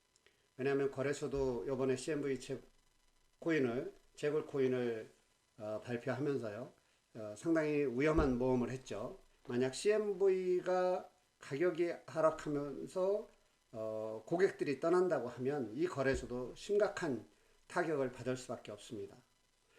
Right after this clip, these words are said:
반면에 씨엔브이 코인이 뜸으로써 거래소에 유저들이 계속 유입되고 거래가 활성화한다면 거래소는 상당히, 어, 플러스적인 요소를 갖게 됩니다.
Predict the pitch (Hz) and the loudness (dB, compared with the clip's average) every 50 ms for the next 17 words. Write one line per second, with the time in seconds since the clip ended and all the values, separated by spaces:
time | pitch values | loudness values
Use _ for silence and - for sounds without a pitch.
0 | _ _ _ _ - 135 151 160 160 170 170 165 - - 214 208 208 208 196 196 | _ _ _ _ -6 -2 0 0 2 0 0 -2 -2 2 2 4 4 4 4 2
1 | 190 185 - - 185 175 175 175 170 - - 202 202 202 196 175 170 151 - - | 2 2 0 0 2 2 4 2 0 0 2 2 4 6 6 4 4 -2 -2 0
2 | 202 214 220 254 - - _ - 147 147 156 160 - - 165 156 156 156 156 156 | 0 0 0 -2 -6 -14 _ -2 0 2 2 0 0 0 2 4 6 6 6 6
3 | 156 156 156 - _ _ 143 143 151 156 165 151 143 143 147 139 - - 131 139 | 4 2 -2 -14 _ _ -6 -2 0 0 0 2 0 -2 -2 -4 0 0 0 0
4 | 135 156 147 131 123 135 139 135 - - 139 135 135 147 180 202 214 214 - - | 0 -2 -4 -2 -2 -4 -4 -6 -6 -2 -2 0 2 4 2 2 2 0 -6 -16
5 | _ _ _ _ - 139 139 147 139 135 135 135 156 - - 156 151 143 127 123 | _ _ _ _ 0 0 2 2 2 2 0 -2 -4 -6 -6 -4 -2 -2 0 0
6 | 120 117 120 120 135 156 392 440 - - - - _ _ - - 135 135 143 139 | 0 0 0 0 0 0 0 -2 -4 -10 -20 -20 _ _ -2 0 2 2 2 0
7 | - 143 135 123 139 165 190 214 220 220 - - _ _ _ - - 190 190 202 | -2 -2 0 0 2 2 2 2 0 -4 -10 -20 _ _ _ -8 0 2 4 4
8 | 208 196 185 180 143 113 117 - - _ _ _ _ _ - 110 113 110 - - | 6 6 6 6 4 2 -2 -8 -18 _ _ _ _ _ -12 -8 -8 -8 -8 -2
9 | - 185 196 190 - - 170 139 139 123 117 123 107 104 104 - - - 120 120 | 0 0 0 0 0 -4 -2 -2 0 0 0 0 -2 -2 -6 -12 -10 -4 -4 -4
10 | 123 - 127 117 117 - - - - - 104 110 107 107 101 98 - - | -4 -4 -4 -6 -6 -6 -10 -8 -8 -6 -4 -4 -4 -6 -8 -10 -12 -18